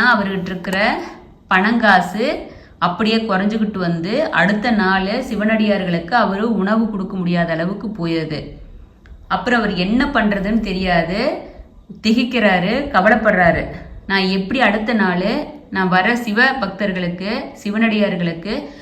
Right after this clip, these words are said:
நான் எப்படி உணவு கொடுக்க முடியும்?" அப்படின்னு நினைக்கிறாரு.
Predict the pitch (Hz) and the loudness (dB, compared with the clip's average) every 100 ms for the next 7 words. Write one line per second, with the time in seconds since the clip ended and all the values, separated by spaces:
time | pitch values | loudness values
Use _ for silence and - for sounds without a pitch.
0 | - - 185 180 175 262 233 190 226 226 | -18 -6 -2 -2 -2 -2 -2 0 0 0
1 | 208 175 180 170 165 170 175 170 - - | -2 -4 -4 -2 0 0 0 -2 -4 -2
2 | 185 208 170 165 170 156 156 196 302 - | 2 2 2 -2 -2 -2 -2 -2 -4 -6